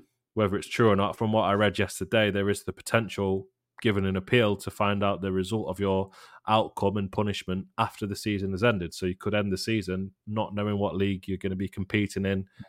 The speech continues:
the season after. So that seemed a shambles. And then the rules are changing in August anyway. So I don't really understand it.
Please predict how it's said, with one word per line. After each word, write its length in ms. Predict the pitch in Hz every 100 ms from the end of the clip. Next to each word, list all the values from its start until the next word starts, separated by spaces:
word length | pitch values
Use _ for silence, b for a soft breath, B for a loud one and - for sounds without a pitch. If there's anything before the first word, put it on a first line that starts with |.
| B B _ -
the 100 | 101
season 340 | 113 101 104
after. 320 | 107 - 80
So 300 | - 95 90 - _ _ _ _ _ _ -
that 160 | 127 -
seemed 240 | 110 98
a 40 | 92
shambles. 440 | 104 95 101 104
And 140 | 120 117
then 100 | 117
the 80 |
rules 240 | 120 120 117
are 60 |
changing 340 | - 120 110 113
in 140 | 117
August 280 | 117 113 -
anyway. 360 | 117 95 87 87
So 320 | - 101 98 B B B B B _ _ -
I 80 | 110
don't 200 | 139 110
really 320 | 113 104 107
understand 480 | 107 104 - 113 110
it. 200 | 107 101